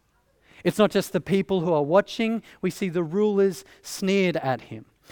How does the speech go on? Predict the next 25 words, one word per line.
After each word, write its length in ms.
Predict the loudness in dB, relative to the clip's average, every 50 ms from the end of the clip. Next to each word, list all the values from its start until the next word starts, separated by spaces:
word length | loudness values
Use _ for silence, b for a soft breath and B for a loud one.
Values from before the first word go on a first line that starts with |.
| B -4
In 100 | 4 6
verse 200 | 6 6 6 6
thirty-five, 500 | 4 2 2 2 4 4 6 6 6 4
they 160 | 4 2 2
said, 320 | 2 2 4 4 4 4
"He 120 | 2 -2 -4
saved 600 | -6 -8 -4 0 2 2 4 2 2 -2 -4 -2 0
others, 320 | 0 2 2 0 -2 -2 0
let 160 | -2 0 -2
him 180 | -2 -6 -6
save 380 | -8 -6 -2 0 2 2 2 2
himself 480 | -2 -6 -8 -4 0 0 0 2 0 -2
if 140 | -8 -8
he 120 | -10 -8 -4
is 240 | -4 -4 -4 -4 -8
God's 300 | -8 -6 -6 -6 -6 -6
Messiah, 400 | -10 -10 -10 -8 -4 -2 -2 -2
the 100 | -2 -6
chosen 400 | -8 -8 -6 -6 -6 -6 -4 -4
one." 160 | -4 -4 -6 B B B B B B B
You've 160 | -8 -6 -2 2
got 220 | 2 2 2 0
the 80 | -2 -2
religious 600 | -2 -2 0 0 -2 -2 -2 -6 -8 -8 -8 -8
leaders 800 | -6 -4 -4 -4 -4 -4 -4 -4 -4 -4 -6 -10 -14 -16 -18